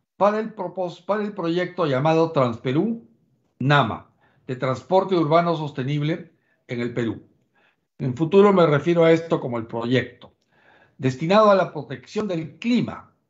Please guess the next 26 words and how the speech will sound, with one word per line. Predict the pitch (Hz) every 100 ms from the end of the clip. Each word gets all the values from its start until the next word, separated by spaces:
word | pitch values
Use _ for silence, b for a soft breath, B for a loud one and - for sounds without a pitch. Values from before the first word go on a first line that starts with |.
| _ _
para | - 123
acciones | 117 - 196 185
de | 147
mitigación | 156 226 226 196 147 147 175 196 190 b b
apropiadas | - 127 135 131 170 185 175
a | 143 131
cargo | 170 170 165
del | 131
Ministerio | 117 110 104 156 156
de | 151
Transportes | 147 113 104 160 151 151 156 156 - - _
y | 147
Comunicaciones. | 123 139 143 143 127 104 101 - - - _ _ _ _ B B B B B
La | 147
vía | 190 277 254
que | 208
corresponde | 196 170 151 139 - 208 208 202
para | 185 139
el | 131
per-, | 131 123 113 -
perfeccionamiento | 165 160 151 - 113 117 175 196 180
del | 196
acuerdo | 143 170 151 139 165 b b b -
es | 180 190
la | 180
simplificada, | - 131 117 110 95 104 147 123 92 - -